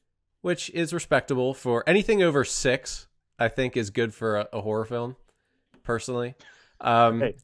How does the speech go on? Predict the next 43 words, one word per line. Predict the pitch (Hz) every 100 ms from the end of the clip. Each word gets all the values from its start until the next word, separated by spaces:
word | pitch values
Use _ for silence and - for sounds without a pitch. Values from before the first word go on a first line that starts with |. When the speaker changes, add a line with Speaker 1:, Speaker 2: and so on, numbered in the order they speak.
| - - - - - -
Speaker 1:
<laughs> | 151 208 196 202
'cause | 196 170
it's | 185 196 185
kinda, | 226 254 - 180
horror | 180 254
films | 262 262 226
are | 190
kind | 175 170
of |
a | 143
low | 135 135
bar. | 117 117 98 - _ _ _ _ -
You | 123
know, | 123 127
it's, | 135 131
you, | - 147
you | 151
don't | 156 170
just, | 160 160 - - - _ _ _ _ _
you | 139
don't | 151 160
just | 156
have, | - 131 131 127 117
like, | 110 107 -
a | -
ten | - 123
out | 110 98
of |
ten | 92 117 92 87 - 127
Speaker 2:
Mm-hmm. | 107
Speaker 1:
with | 120 113
horror | 107 101
films. | 113 95 98 -
That | 110 110
just | 107 - -
usually | 117 101 107
doesn't | 104 101
happen | 98 107 101
'cause | 95 110 107 - - - _ _ -
it's | 127 -
kinda | - 139 143
like | 131 -
comedy. | - 107 131 151 180